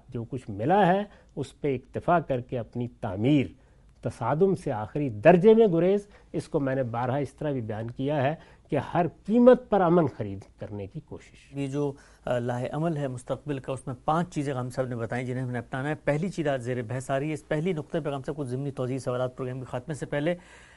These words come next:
Speaker 2: یہ بات جب بھی آپ نے کی یا مسلمان امت میں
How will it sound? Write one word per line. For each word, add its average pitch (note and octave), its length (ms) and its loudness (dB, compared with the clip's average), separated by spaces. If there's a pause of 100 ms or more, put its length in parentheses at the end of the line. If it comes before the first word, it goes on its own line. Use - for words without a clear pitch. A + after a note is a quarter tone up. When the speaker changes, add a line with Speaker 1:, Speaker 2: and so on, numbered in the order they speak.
(160)
Speaker 2:
یہ F#3 120 0
بات E3+ 340 6
جب D#3 100 0
بھی E3+ 300 -2 (120)
آپ D3 260 4
نے F3 120 0
کی E3 380 -2
یا C#3 340 2
مسلمان B2+ 560 -4
امت C#3+ 400 -6
میں C#3 260 -4